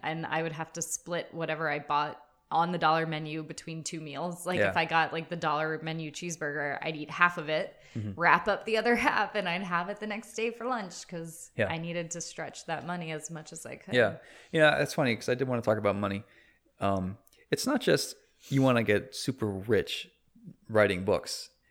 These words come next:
Speaker 2: That's really not what it is. Money is proof that what you're doing is valuable to another human. If you're
Speaker 1: Mm-hmm.
Speaker 2: not getting paid to do this, it sucks.
Speaker 1: Yeah.
Speaker 2: And that's what kept me up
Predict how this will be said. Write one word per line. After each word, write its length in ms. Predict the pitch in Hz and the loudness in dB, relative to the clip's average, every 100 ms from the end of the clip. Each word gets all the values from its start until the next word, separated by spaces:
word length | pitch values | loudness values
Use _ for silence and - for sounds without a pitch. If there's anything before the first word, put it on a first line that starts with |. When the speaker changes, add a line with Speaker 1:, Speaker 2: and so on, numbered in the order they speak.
| _ - | _ -10
Speaker 2:
That's 180 | 139 - | -8 -4
really 200 | 190 165 | -2 0
not 160 | 139 | 2
what 140 | 113 104 | 2 2
it 80 | 110 | 2
is. 220 | 90 - - - _ _ _ _ _ | 2 -4 -18 -20 _ _ _ _ _
Money 680 | 127 151 180 190 175 - - _ _ _ _ _ | 2 4 6 4 2 0 -10 _ _ _ _ _
is 340 | 143 135 110 - _ | 4 6 4 -6 _
proof 400 | - 160 127 - | 2 6 6 6
that 140 | 120 104 | 2 2
what 120 | 135 | 2
you're 100 | 143 | 2
doing 460 | 120 127 117 101 | 2 4 4 2
is 120 | 98 98 | -2 -6
valuable 760 | 98 - 110 117 113 98 87 | -4 4 8 8 6 2 -2
to 80 | 104 | -2
another 300 | 101 98 92 | 0 2 0
human. 460 | - 104 85 90 107 _ _ _ | -2 -4 -4 -8 -14 _ _ _
If 120 | 113 | -6
you're 80 | 127 | 0
Speaker 1:
Mm-hmm. 80 | 147 | 2
Speaker 2:
not 160 | 190 156 | 4 4
getting 220 | 151 127 | 0 -2
paid 440 | - 120 117 131 147 | -4 0 2 0 -4
to 60 | |
do 160 | 139 143 | -4 0
this, 400 | 160 156 - - _ - - | 0 0 -6 -14 _ -10 2
it 280 | 156 - - | 2 2 -8
sucks. 500 | - 92 - - - _ _ - | -4 -2 -2 -6 -12 _ _ -12
Speaker 1:
Yeah. 140 | 170 | -4
Speaker 2:
And 80 | 123 | 0
that's 280 | 131 147 - | 2 2 2
what 140 | 160 | 0
kept 200 | - - | 0 0
me 140 | 120 110 | 2 2
up 320 | 95 - | 0 -4